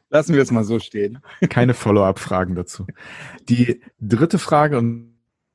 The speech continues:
Speaker 2: wir haben einige Fragen mehr, aber wir haben uns heute mal auf drei Fragen konzentriert,
Speaker 1: Mhm.
Speaker 2: ähm, kommt von Lynn aus Hamburg. Zwei
Speaker 1: Hallo,
Speaker 2: Fragen
Speaker 1: Lynn.
Speaker 2: aus Hamburg, sehr schön. Und die
Speaker 1: Ja.
Speaker 2: Frage ist, was wollt ihr mit dem Podcast erreichen?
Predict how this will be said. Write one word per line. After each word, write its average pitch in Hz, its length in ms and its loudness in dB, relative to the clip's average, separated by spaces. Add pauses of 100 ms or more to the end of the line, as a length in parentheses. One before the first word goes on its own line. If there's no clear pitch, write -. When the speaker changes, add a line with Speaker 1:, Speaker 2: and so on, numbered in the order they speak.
(140)
Speaker 2:
wir 113 120 2
haben 120 100 2
einige 123 200 4
Fragen 113 200 2
mehr, 123 100 4
aber 127 100 4
wir 117 60 2
haben 113 60 2
uns 113 140 -4
heute 107 160 0
mal 92 80 -4
auf - 240 -10
drei 120 500 -4 (500)
Fragen 98 560 -6 (120)
konzentriert, - 560 -2
Speaker 1:
Mhm. 107 60 -6
Speaker 2:
ähm, 101 240 -2
kommt - 160 -12
von 101 140 0
Lynn 139 280 2 (420)
aus - 220 -2
Hamburg. 135 460 -2 (680)
Zwei - 220 2
Speaker 1:
Hallo, 147 80 0
Speaker 2:
Fragen 104 200 0
Speaker 1:
Lynn. 92 100 -2
Speaker 2:
aus - 100 -10
Hamburg, 143 320 -2
sehr 98 200 -2
schön. 147 400 -2 (540)
Und 117 120 0
die - 40 2
Speaker 1:
Ja. - 40 -6
Speaker 2:
Frage 127 240 2
ist, - 260 -6 (580)
was 117 400 -2
wollt 127 240 2
ihr 117 380 0 (480)
mit 98 220 -4
dem 98 160 -2
Podcast 95 640 -6
erreichen? 92 520 -12